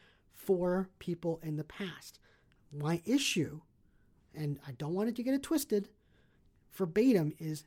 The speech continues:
these organizations live and die with the people that run them, and Actors Equity has a real, um, substantial, uh,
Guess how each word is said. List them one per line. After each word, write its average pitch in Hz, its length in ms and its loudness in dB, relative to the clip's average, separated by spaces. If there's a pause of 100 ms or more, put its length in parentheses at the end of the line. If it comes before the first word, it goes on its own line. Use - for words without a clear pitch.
(140)
these 185 280 0
organizations 165 720 0 (120)
live 156 240 -4
and 208 120 2
die 165 400 2 (280)
with 123 80 -14
the 123 80 -12
people 151 260 -4
that 190 100 4
run 165 200 4
them, 160 220 4 (180)
and 135 220 -8
Actors 156 400 -6
Equity 151 380 -2 (220)
has 156 280 -4
a 160 140 0
real, 170 580 8 (720)
um, 143 300 -6 (120)
substantial, 175 960 -2 (1120)
uh, 151 180 -4